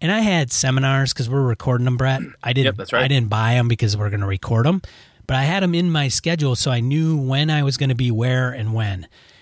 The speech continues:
Speaker 2: Well, if they're gonna show you a schedule, you know, like a Gantt chart or, you know,
Speaker 1: That's what it
Speaker 2: project
Speaker 1: is.
Speaker 2: management term there, but basically, you know, "Hey, it's your, uh, Microsoft Outlook work calendar," for those of us who live in,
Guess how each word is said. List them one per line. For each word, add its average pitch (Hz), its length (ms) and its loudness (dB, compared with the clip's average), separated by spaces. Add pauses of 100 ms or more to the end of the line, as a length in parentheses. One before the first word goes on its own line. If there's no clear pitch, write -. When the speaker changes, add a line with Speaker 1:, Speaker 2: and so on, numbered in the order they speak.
(100)
Speaker 2:
Well, - 80 0
if 139 40 -6
they're 202 100 2
gonna 214 140 2
show 175 220 2
you 135 160 4
a 104 60 -2
schedule, 113 400 0
you 98 80 -2
know, 101 100 -2
like 98 140 -2
a 98 80 -2
Gantt 107 240 0
chart 98 420 2
or, 85 140 2
you 85 60 2
know, 82 60 0
Speaker 1:
That's 78 140 -2
what 185 140 2
it 190 80 2
Speaker 2:
project - 180 2
Speaker 1:
is. 78 80 -2
Speaker 2:
management 82 340 -2
term 90 180 0
there, 87 100 2
but 90 160 0
basically, 131 320 2
you 113 80 2
know, 104 80 2
"Hey, 143 240 2
it's 113 120 -4
your, 107 320 0
uh, 90 220 2
Microsoft 110 540 0
Outlook 110 480 0
work 110 400 -4
calendar," 101 500 0
for 92 100 -4
those 90 200 0
of 92 80 2
us 90 100 0
who 92 80 -2
live 90 220 2
in, 87 180 0